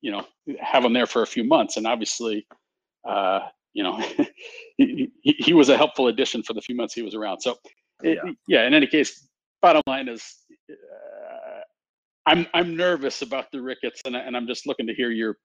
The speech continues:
Speaker 1: your perspective on it.
Speaker 2: No, they're definitely gonna have to change the way they do things if they wanna, you know, garner the respect and the trust from the fans. I'm not denying that at all. Again, like I've been saying, everyone's at fault here.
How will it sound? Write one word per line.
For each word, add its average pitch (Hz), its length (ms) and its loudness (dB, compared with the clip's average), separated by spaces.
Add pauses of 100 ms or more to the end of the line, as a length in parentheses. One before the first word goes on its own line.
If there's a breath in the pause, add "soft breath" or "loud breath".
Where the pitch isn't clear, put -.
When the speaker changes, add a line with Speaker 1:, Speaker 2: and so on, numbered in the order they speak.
Speaker 1:
your 131 100 -6
perspective 101 560 -4
on 95 140 0
it. 98 80 -4 (840 soft breath)
Speaker 2:
No, 220 180 6
they're 196 160 8
definitely 220 420 4
gonna 196 180 6
have 180 120 0
to 156 80 -2
change 160 380 4
the 156 60 4
way 147 140 10
they 131 120 6
do 131 140 4 (100)
things 113 280 -4
if 113 140 -4
they 117 140 4
wanna, 110 600 0 (120)
you 117 100 -20
know, 95 320 -8
garner 110 480 -2 (140)
the 101 320 -10
respect 104 720 0
and 104 180 -6
the 95 60 -12
trust 98 400 2
from 104 140 -8
the 95 60 -16
fans. 101 480 -2
I'm 110 120 2
not 110 240 2
denying 104 380 -2
that 101 200 2
at 98 80 0
all. 101 460 6 (180)
Again, 104 420 -2
like 104 200 -2
I've 104 160 2
been 101 140 -10
saying, 101 460 -4 (320)
everyone's 165 460 2
at 117 160 -2
fault 107 300 2
here. 95 160 -8